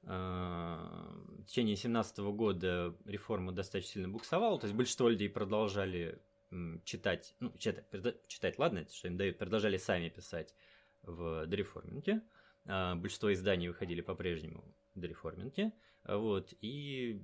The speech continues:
даже сами правительственные какие-то тексты, они, ну, могли по-разному, в разной орфографии выходить. И серьезно за воплощение этой реформы в жизнь взялись только именно большевики, это всякие декреты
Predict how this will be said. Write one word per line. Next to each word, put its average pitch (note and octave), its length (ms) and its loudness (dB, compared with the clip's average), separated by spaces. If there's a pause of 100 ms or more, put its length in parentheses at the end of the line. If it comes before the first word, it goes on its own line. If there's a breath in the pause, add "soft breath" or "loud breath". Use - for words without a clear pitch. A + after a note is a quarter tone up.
даже G#2 380 2
сами G2 320 -2
правительственные F#2+ 800 -4
какие-то F2 380 -14
тексты, - 400 -4
они, F#2 260 -6 (200)
ну, E2+ 220 -12
могли F2+ 220 -6
по-разному, E2+ 420 -4 (340)
в - 40 -10
разной E2+ 200 -6
орфографии - 440 -8
выходить. - 380 -12 (440 loud breath)
И A#2+ 580 4 (180)
серьезно D#3 760 2
за A2 180 6
воплощение G#2 560 2
этой G2 100 -8
реформы A2 400 0
в A#2 60 0
жизнь C#3+ 340 0
взялись G#2+ 300 0
только G#2 240 0
именно F#2+ 180 0
большевики, A#2 500 -4
это F#3+ 240 -2
всякие F2+ 340 -8
декреты F2+ 1160 -6